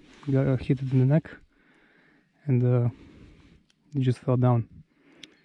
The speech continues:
So good, good, good start.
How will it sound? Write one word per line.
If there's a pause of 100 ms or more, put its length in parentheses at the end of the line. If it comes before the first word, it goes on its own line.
(560)
So
good,
good, (220)
good
start.